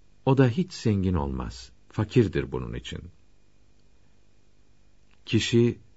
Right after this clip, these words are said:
ihtiyacını Rabbine etmezse arz, işinin hallolması kolayca mümkün olmaz. Kullara arz ederse bir insan her bir işi,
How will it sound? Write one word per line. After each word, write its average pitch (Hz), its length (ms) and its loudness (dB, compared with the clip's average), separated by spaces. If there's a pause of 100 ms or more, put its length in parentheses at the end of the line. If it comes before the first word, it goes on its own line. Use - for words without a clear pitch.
(340)
ihtiyacını 80 840 0
Rabbine 80 420 -2
etmezse 87 680 -6
arz, 95 560 -4 (840)
işinin 117 480 0
hallolması 85 880 -2 (100)
kolayca 73 500 -4
mümkün 65 360 -8
olmaz. 65 640 -8 (1500)
Kullara 98 580 2
arz 92 240 0
ederse 92 520 0
bir 92 120 0
insan 87 560 -4
her 90 320 -2
bir 82 140 -2
işi, 117 540 -2